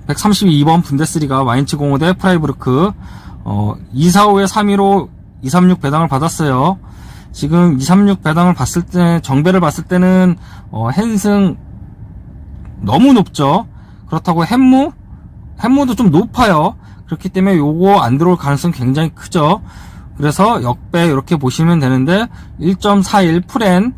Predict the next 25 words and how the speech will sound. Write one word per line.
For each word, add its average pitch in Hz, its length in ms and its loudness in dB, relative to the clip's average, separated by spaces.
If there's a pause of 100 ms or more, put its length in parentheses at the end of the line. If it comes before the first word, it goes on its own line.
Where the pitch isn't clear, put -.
(200)
이거는 139 260 -2
보너스 196 300 -2
개념으로 156 380 0
갖고 - 240 -8
가시고, 151 580 -2 (280)
어, 113 260 0 (540)
일점육구 214 540 0
언더로 208 440 4
갖고 196 240 -4
가시는 202 260 -2
게 175 180 -2
배당 160 440 -4
메리트가 139 340 -2
좀 170 180 -2
더 139 160 0
있을 - 240 -6
거, 139 260 -2 (180)
있을 160 480 0
것으로 143 360 -2
예상이 147 300 0
되고, 127 400 0 (320)
저는 135 300 0
무승부, 139 600 2 (680)
프렌, 170 420 0 (380)
언더, 123 540 2